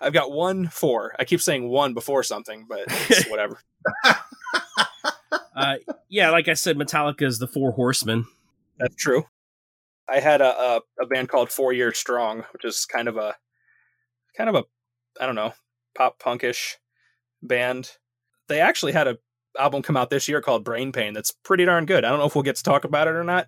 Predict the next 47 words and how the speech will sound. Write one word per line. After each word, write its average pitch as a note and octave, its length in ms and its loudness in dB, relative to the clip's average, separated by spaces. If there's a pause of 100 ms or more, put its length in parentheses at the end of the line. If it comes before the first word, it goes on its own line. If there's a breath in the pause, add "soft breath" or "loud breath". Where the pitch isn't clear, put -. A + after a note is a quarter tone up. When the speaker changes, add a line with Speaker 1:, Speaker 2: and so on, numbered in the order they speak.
(360 soft breath)
Speaker 1:
but C#3+ 160 2
right E3 180 6
now E3+ 200 4
I'm E3+ 80 0
gonna D#3 160 -2
give D#3+ 180 0
it D3 60 -2
a D3 40 -2
shout E3 280 4
out A2 140 -2
and - 100 -6
say B2 160 2
people C3+ 260 -4
go B2+ 180 2
listen C3 280 0
to C3 180 2
Four C3+ 220 0
Year C3 120 2
Strong. B2 380 -2 (400)
Speaker 2:
There G2+ 220 -6
you C#3 100 -2
go. A#3 240 -2 (180)
Nice. F#3 460 -2 (580)
And C3+ 120 0
then D#3 140 0
I D#3 80 2
think F#3+ 180 -2
the C#3 120 0
obvious C3+ 400 2
five C#3 460 0
one A2 200 -6
would G#2+ 120 -6
be A2 100 -6
Five A#2 280 -4
Finger G#2 200 -4
Death A2+ 320 -6
Punch. - 480 -8 (520)
Speaker 1:
Definitely. - 360 -4 (320)
Speaker 2:
And G2 120 -10
I G#2 140 -6
can't C3 260 -2
really A2+ 200 -4
think A2 180 -6
of G#2 80 -6
any A2 140 -6
other G#2 200 -6 (360)
fives G#2 720 -2